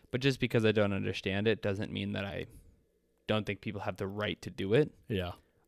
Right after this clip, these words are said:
Speaker 1: I think people do. Um, and it just, it is troubling for me to see that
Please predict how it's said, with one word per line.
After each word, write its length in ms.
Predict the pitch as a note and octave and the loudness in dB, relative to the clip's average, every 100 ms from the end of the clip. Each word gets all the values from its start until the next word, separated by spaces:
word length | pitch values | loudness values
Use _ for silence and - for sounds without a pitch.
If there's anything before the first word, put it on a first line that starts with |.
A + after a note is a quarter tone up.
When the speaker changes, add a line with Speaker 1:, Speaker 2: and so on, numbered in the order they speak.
| - | -2
Speaker 1:
I 60 | |
think 180 | A2+ A2+ | 0 0
people 200 | A#2 G#2 | 0 -2
do. 400 | F#2+ G2+ A2+ E3 - _ _ _ _ _ _ _ _ _ _ _ _ - - | -2 2 2 0 -4 _ _ _ _ _ _ _ _ _ _ _ _ -18 -4
Um, 640 | A2 G#2+ G2+ F#2+ G2+ - - _ _ _ _ - | 0 2 2 0 -4 -8 -16 _ _ _ _ 0
and 100 | G#2+ | 2
it 80 | G2+ | 2
just, 340 | G#2+ G2+ - - | 2 2 0 -2
it 140 | G2 | 0
is 180 | G2 - | 0 -2
troubling 600 | - G#2+ G2+ G#2 G#2+ A2 | -2 0 2 2 0 -2
for 200 | - A2+ | -2 -2
me 380 | A2 A2 B2 C3+ _ _ _ - | 0 0 -2 -6 _ _ _ -10
to 100 | G#2 | -8
see 420 | - - G#2 G#2 | -6 -2 0 0
that 500 | G2+ G2+ G2+ G2+ G2+ | 0 0 0 0 -2